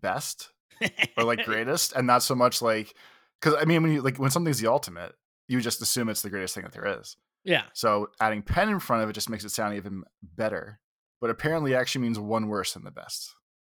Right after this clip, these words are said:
Speaker 2: Well, one before the best, depending on w-, one before the last, 'cause ultimate just means last. So
Speaker 1: But
Speaker 2: maybe, m-,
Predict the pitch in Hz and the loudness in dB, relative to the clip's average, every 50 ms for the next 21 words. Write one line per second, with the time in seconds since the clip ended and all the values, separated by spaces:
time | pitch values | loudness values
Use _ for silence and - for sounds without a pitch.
0 | _ _ _ 269 240 208 190 185 190 - 202 196 185 170 156 - - 196 165 139 | _ _ _ -2 0 0 -2 -2 -4 -2 0 0 0 -2 -4 -4 -2 -2 -2 -2
1 | 123 127 - - - - - - - - - 151 135 131 123 120 113 113 113 - | -4 -8 -14 -16 -16 -18 -18 -20 -20 -12 -10 -10 -10 -10 -10 -12 -12 -14 -16 -20
2 | _ _ _ _ _ _ _ _ _ _ _ _ _ - 151 170 175 175 175 202 | _ _ _ _ _ _ _ _ _ _ _ _ _ -10 -8 -8 -4 0 2 2
3 | 233 233 220 - - 214 190 165 160 151 139 147 135 127 131 131 123 - - - | 2 2 0 0 2 2 2 2 2 0 -2 -2 -2 -2 0 0 -2 -2 -4 -8
4 | - - - - - - _ - 151 151 - 170 175 175 185 165 139 - - - | -12 -12 -12 -14 -16 -20 _ -14 -12 -4 -2 -2 -2 -2 -4 -6 -6 -8 -10 -12
5 | 123 110 110 113 135 139 123 98 - - - - - - - _ _ _ _ _ | -14 -16 -14 -10 -8 -8 -8 -8 -10 -16 -18 -18 -20 -20 -20 _ _ _ _ _
6 | _ _ _ _ _ _ _ _ _ _ _ _ _ _ _ _ _ _ _ - | _ _ _ _ _ _ _ _ _ _ _ _ _ _ _ _ _ _ _ -20
7 | - _ _ _ - 214 196 165 156 165 180 185 190 175 160 147 165 165 | -20 _ _ _ -16 -10 -8 -4 0 2 2 2 2 0 0 -2 -6 -10